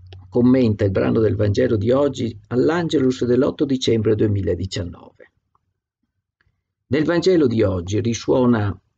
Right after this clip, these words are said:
il saluto dell'angelo a Maria: "Rallegrati, piena di grazia, il Signore è con te." Dio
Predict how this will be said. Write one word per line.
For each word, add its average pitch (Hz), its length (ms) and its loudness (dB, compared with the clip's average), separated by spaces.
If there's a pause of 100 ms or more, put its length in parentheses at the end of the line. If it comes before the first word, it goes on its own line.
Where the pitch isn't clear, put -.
(100)
il 131 160 2
saluto 151 500 -2
dell'angelo 123 720 2
a 107 40 -2
Maria: 87 500 -8 (640)
"Rallegrati, 101 800 -2
piena 98 300 -6
di 82 100 -14
grazia, - 580 -18 (280)
il 151 200 -12
Signore 160 640 -2
è 147 80 0
con 135 260 -2
te." - 220 -12 (880)
Dio 156 560 -2